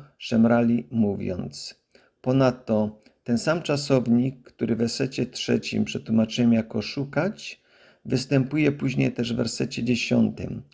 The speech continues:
Z jednej strony mamy szukanie Zacheusza. Zacheusz szuka, aby zobaczyć Jezusa, a z innej strony Syn Czł-, Człowieczy przyszedł, aby szukać i zbawić to, co zginęło. Czyli takie wzajemne szukanie się.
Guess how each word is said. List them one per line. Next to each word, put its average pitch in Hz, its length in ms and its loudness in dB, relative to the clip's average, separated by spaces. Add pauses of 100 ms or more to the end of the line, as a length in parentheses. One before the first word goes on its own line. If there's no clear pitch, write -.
Z - 60 -8
jednej 127 200 4
strony 123 360 2
mamy 107 400 4 (340)
szukanie 110 1000 2
Zacheusza. 110 720 -2
Zacheusz 127 640 -4
szuka, 143 480 -6
aby 110 240 -2
zobaczyć 117 640 0
Jezusa, - 540 -4 (500)
a 117 120 0
z - 140 -4
innej 139 260 2
strony 123 420 0
Syn 143 260 -2
Czł-, 139 240 -10 (200)
Człowieczy 139 760 0 (320)
przyszedł, 147 560 -2
aby 117 240 2
szukać 147 680 -4 (340)
i 120 60 -2
zbawić 123 640 0
to, 120 120 -2
co 117 200 -6
zginęło. 98 640 -2 (280)
Czyli 117 220 -4
takie 120 260 2
wzajemne 131 540 2
szukanie 101 500 -6
się. 101 280 -8